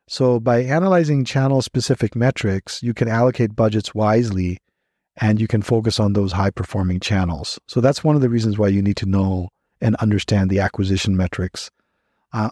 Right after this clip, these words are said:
also, it helps you spot any trends and, and seasonality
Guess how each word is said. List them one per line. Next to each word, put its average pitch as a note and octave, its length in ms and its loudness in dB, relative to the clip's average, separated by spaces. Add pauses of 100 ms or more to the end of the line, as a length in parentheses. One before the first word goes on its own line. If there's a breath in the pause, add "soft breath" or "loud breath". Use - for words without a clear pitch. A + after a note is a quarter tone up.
also, F3+ 540 2
it D3 140 2
helps D3+ 260 2
you D#3 100 4
spot C3+ 400 0 (120)
any B2+ 180 0
trends A#2+ 420 0
and, G#2+ 320 0
and A2+ 120 2
seasonality A2+ 840 2